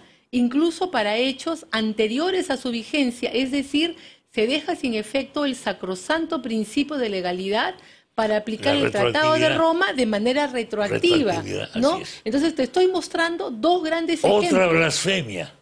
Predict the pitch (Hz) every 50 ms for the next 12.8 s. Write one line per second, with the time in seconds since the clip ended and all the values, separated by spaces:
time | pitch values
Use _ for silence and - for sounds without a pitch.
0 | _ _ _ - - 69 165 156 143 160 170 202 220 220 214 170 202 190 - -
1 | 170 165 170 160 156 - - - - - - 196 220 226 220 - 196 180 - 185
2 | 170 175 190 190 180 175 185 180 139 107 - - - - - - _ _ - 262
3 | 302 - - 302 311 311 - 285 220 196 208 196 202 208 233 233 214 - - -
4 | 165 160 165 170 180 202 233 285 370 381 - _ _ _ _ 202 202 208 - -
5 | - 120 156 170 170 170 185 208 196 - 202 190 165 143 127 120 117 113 113 107
6 | 110 117 135 165 185 185 180 160 160 156 - - - - - 104 98 107 104 104
7 | 107 107 104 - - 160 170 160 151 151 127 123 135 104 101 113 107 - 165 147
8 | 139 131 123 - - 127 120 120 135 151 185 226 - - - 151 135 - - 135
9 | 135 131 - - - - - - 147 143 - - 185 160 - - - 143 135 156
10 | 165 - - 165 147 160 165 151 131 117 110 107 - 143 147 151 147 - - -
11 | - _ - 117 107 107 107 107 - 117 113 131 147 196 214 226 208 160 - 147
12 | 117 98 110 101 95 95 90 90 95 92 95 95 85 78 71